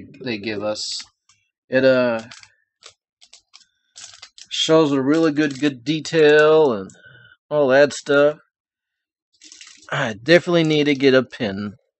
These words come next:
Some kind of pin booklet. 'Cause I'm getting a lot.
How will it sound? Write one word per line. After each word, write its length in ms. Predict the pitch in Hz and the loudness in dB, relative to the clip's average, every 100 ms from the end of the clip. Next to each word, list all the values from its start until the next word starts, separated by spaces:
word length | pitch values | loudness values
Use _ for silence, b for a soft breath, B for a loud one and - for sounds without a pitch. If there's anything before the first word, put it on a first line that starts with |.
| _ _ _ _ | _ _ _ _
Some 240 | - 151 135 | -6 -2 0
kind 180 | 147 | 2
of 140 | 135 110 _ | 2 0 _
pin 300 | - 147 117 | -2 -2 -2
booklet. 460 | 110 - 104 101 - _ _ | -8 -10 -16 -18 -18 _ _
'Cause 220 | 131 110 | -14 -6
I'm 680 | 143 165 165 165 165 156 139 | -2 -2 -2 -4 -6 -8 -4
getting 260 | 139 - | -4 -4
a 60 | 135 | -8
lot. 260 | 127 110 | -8 -8